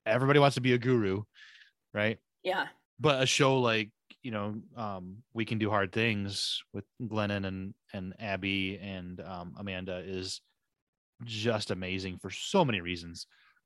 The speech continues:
Speaker 1: Um, but because Glennon so often talks about mental health, and, and all three of those folks talk about their own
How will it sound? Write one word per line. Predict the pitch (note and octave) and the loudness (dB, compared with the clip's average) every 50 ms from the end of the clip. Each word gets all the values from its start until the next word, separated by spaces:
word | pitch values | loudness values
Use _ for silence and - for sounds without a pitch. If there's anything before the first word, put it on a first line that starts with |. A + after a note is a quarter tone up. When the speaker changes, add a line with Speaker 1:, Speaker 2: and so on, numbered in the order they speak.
| _ - | _ -2
Speaker 1:
Um, | G2 G2 F#2 F2+ E2+ F#2 F#2+ _ _ _ _ _ _ _ _ _ _ _ _ | 0 0 0 0 -4 -8 -12 _ _ _ _ _ _ _ _ _ _ _ _
but | - C#3+ B2+ A2 G#2 G#2+ - A2+ | 4 6 6 6 4 2 0 -4
because | G#2+ G#2 - A2+ G#2 G#2 | -4 -2 0 0 0 0
Glennon | G#2 A2+ G#2+ G#2 G#2+ G2+ G2 | 2 2 4 4 4 2 0
so | - - G#2+ G2+ | 0 2 4 6
often | G#2 A2+ - G#2+ G2 | 6 6 4 0 0
talks | - G#2 F#2+ F#2 - | 0 0 -2 0 0
about | G#2 F#2 F2 F#2 | -2 -2 -2 -4
mental | F#2 F#2 - - F#2 | -6 -6 -6 -6 -4
health, | F2+ F2+ F2 E2+ E2+ F2+ - _ _ _ _ _ _ _ _ _ _ _ _ _ _ - | -2 -2 -2 -2 -6 -10 -14 _ _ _ _ _ _ _ _ _ _ _ _ _ _ -6
and, | A#2 G#2+ | -6 -4
and | G#2+ A#2 B2+ C#3 | -2 2 4 6
all | E3 F#3 E3+ | 6 6 6
three | E3 - - C3+ D3+ F#3 E3 G#2+ F#2+ E2 - - _ _ _ _ _ _ _ _ _ _ _ _ | 4 0 0 2 2 4 4 2 0 -2 -4 -10 _ _ _ _ _ _ _ _ _ _ _ _
of | - G#2 | -8 -6
those | F#2+ F#2+ F#2 F2+ | -4 -4 -4 -4
folks | - - G#2+ F#2 F2 - - | -2 -2 -2 -2 -2 -4 -4
talk | - - F#2+ F#2 - | -2 0 0 0 -2
about | F#2 E2+ F#2 F2 F2 E2+ D#2 - _ _ _ _ _ _ _ _ _ _ _ _ _ _ | -4 -4 -2 -2 -2 -4 -6 -10 _ _ _ _ _ _ _ _ _ _ _ _ _ _
their | G#2+ G2+ G#2+ G#2 G2+ | -2 0 0 0 2
own | G2 G2 F#2+ F#2+ F#2+ F#2 F2+ F2+ E2+ F2+ | 0 0 0 -2 -4 -6 -6 -8 -10 -12